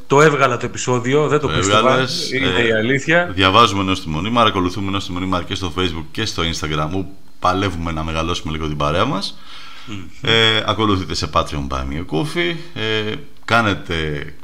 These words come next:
Speaker 2: μια κριτική πεντάστερη, που μόνο αυτή δεν έχει το Δημήτρης
Speaker 1: Μόνο.
Speaker 2: Κούλαλης. Κάνετε
Speaker 1: Ναι.
Speaker 2: subscribe όσοι δεν έχετε κάνει, για να ενημερώνεστε για, για κάθε καινούργιο επεισόδιο, είτε του Εκείνος και Εγώ, είτε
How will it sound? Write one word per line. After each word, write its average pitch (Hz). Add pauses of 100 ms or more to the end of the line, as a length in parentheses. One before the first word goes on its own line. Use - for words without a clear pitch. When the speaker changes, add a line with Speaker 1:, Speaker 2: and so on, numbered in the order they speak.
(120)
Speaker 2:
μια 101
κριτική 80
πεντάστερη, 90
που 90 (120)
μόνο 82
αυτή 76
δεν 73
έχει 73
το 87
Δημήτρης 71
Speaker 1:
Μόνο. 117
Speaker 2:
Κούλαλης. 143
Κάνετε 104
Speaker 1:
Ναι. 90 (340)
Speaker 2:
subscribe 98
όσοι 113
δεν 101
έχετε 87
κάνει, 82
για 80
να 82
ενημερώνεστε 82
για, 80 (400)
για 82
κάθε 85
καινούργιο 82
επεισόδιο, 76
είτε 113
του 90
Εκείνος 87
και 90
Εγώ, 80
είτε 117